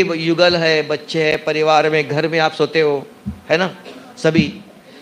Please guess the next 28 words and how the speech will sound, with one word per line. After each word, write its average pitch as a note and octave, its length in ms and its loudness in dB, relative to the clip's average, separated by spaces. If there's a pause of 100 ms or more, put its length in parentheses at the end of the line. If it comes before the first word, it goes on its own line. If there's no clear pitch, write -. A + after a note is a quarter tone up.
(140)
और G3+ 320 0
आप G3 360 0
अकेला A3 380 0
ज्ञान F3+ 240 -2
में F3 120 -6
चलते C3 300 -10
हो F2 120 -14 (1200)
और E3+ 120 0
कोई G3 220 2
नहीं F3+ 100 -4
चलता। - 440 -4
आप C4 240 4
कहेंगे, G#3 220 -4
"बाबा E3 320 0
ने G3 100 -4
कहा F#3+ 140 -2
चार F3 400 2
बजे F3+ 260 2
उठो।" D#3+ 440 0 (1000)
आप A#3 280 4
सवेरे G#3+ 280 0
उठता G3 400 -2
है, G3+ 180 -2
चार F3+ 280 0
बजे F#3 160 -2
लाइट F3 320 2
जलाता F3+ 360 2
है, F3 280 -4